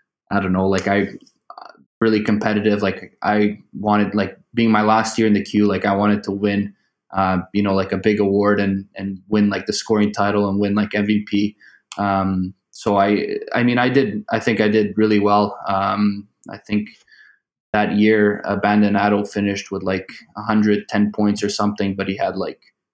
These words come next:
I don't know, eight or ten games, like, more than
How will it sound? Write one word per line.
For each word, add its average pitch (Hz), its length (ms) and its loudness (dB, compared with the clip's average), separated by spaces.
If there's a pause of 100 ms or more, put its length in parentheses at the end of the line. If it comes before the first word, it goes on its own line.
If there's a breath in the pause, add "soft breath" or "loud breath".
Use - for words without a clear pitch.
I 98 60 -20
don't 98 40 -20
know, - 840 -8
eight 101 100 2
or 101 200 -2 (200)
ten 104 220 0
games, 101 340 0
like, 98 140 -6
more 101 260 -2
than 98 320 -4